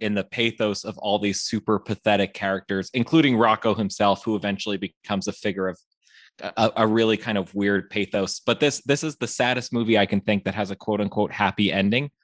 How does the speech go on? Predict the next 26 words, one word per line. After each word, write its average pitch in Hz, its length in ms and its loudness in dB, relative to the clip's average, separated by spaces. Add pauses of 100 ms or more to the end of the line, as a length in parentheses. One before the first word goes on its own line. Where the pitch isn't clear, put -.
(340)
And 123 80 0
I, 117 240 4
I 117 120 0
still 151 240 -6
have 151 160 -6
to 131 60 -6
kind 123 200 -4
of 95 80 -4
talk - 360 -4
myself 101 420 -6
into 98 180 -8
that 98 180 0
ending 95 360 -4
because 92 280 -6
I, 98 180 -2
I'll 107 220 0
be 104 260 0
honest, 98 460 -4
like, 117 180 0 (240)
I 127 100 2
love 120 300 0
this 120 180 -6
movie, 110 220 -4
but 101 140 -4
I'm 104 240 0
not 104 340 -2